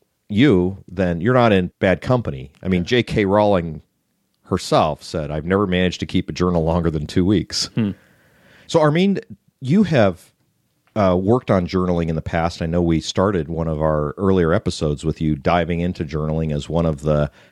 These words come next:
Speaker 1: new
Speaker 2: Challenge.
Speaker 1: beginnings that you were going to create.
Speaker 2: Yeah, that was my, that was the challenge I took
Speaker 1: That
Speaker 2: up.
Speaker 1: was a challenge that you took.
Speaker 2: Mm-hmm.
Speaker 1: And how's that going for you?
Speaker 2: I went three months strong, uh, at least a couple months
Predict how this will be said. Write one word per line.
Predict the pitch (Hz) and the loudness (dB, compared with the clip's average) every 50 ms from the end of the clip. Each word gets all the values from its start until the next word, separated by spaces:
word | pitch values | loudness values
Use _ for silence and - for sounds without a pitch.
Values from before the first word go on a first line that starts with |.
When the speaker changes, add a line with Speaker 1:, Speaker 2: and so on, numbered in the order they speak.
| _ - | _ -2
Speaker 1:
new | 98 | 2
Speaker 2:
Challenge. | 104 110 101 | 2 2 2
Speaker 1:
beginnings | 107 104 76 98 107 120 113 90 87 87 80 - | 2 0 0 0 0 2 2 0 -2 -2 -4 -4
that | 95 76 | -2 0
you | 95 120 | 0 2
were | 165 170 - | 2 0 0
going | 90 78 76 73 - | 0 -2 -2 -2 -6
to | - - | -8 -14
create. | - - 78 73 71 69 - _ - | -10 -4 -2 -2 -2 -2 -4 _ -4
Speaker 2:
Yeah, | - 113 110 | -2 0 2
that | 101 | 2
was | 98 101 104 | 0 0 -2
my, | 107 90 78 - - - | -2 -4 -4 -6 -6 -4
that | 107 92 | -2 -2
was | 98 104 | -2 -2
the | 104 92 | -4 -6
challenge | - - 101 101 117 123 110 95 | -8 -6 -8 -6 -4 -4 -4 -4
I | 87 82 | -4 -4
took | - 92 - | -6 -4 0
Speaker 1:
That | 120 120 107 | 0 2 4
Speaker 2:
up. | |
Speaker 1:
was | 104 101 131 190 | 4 4 4 4
a | 277 269 | 2 0
challenge | - - 113 87 80 80 73 78 | -2 -2 -2 0 0 -2 -4 -6
that | 78 - - | -8 -6 -6
you | 85 | -6
took. | - - 87 76 | -4 -2 -4 -4
Speaker 2:
Mm-hmm. | - 95 | -2 -2
Speaker 1:
And | 90 98 | 0 2
how's | 139 170 190 165 | 2 2 2 2
that | - 151 120 107 | 2 2 0 2
going | 123 127 151 156 147 | 0 0 0 0 -4
for | - - 80 | -4 -4 -4
you? | 71 64 - - - _ _ _ _ _ _ _ _ _ - | -4 -4 -8 -10 -18 _ _ _ _ _ _ _ _ _ -6
Speaker 2:
I | 95 95 | -2 0
went | 117 156 220 226 226 _ _ _ _ _ _ _ _ _ _ _ _ _ _ _ - | 0 2 0 0 -2 _ _ _ _ _ _ _ _ _ _ _ _ _ _ _ -2
three | - 123 120 123 131 131 | -2 0 0 2 0 2
months | 123 123 123 123 127 - - - - _ _ _ _ _ _ - | 2 2 2 2 0 -2 -6 -10 -14 _ _ _ _ _ _ -14
strong, | - - - - - 123 110 101 107 123 139 143 139 - - _ - 135 - - _ _ _ _ _ _ - - | -14 -12 -12 -6 -2 0 0 0 0 -2 -2 -4 -4 -6 -10 _ -20 -20 -20 -20 _ _ _ _ _ _ -8 -4
uh, | - 101 80 95 104 | 0 0 2 4 2
at | 95 80 73 | 2 2 0
least | 107 104 - - | -2 -4 -2 -4
a | 110 | -2
couple | - 120 110 110 107 | -2 -2 -2 0 0
months | 104 104 107 104 - | 0 0 0 -2 -4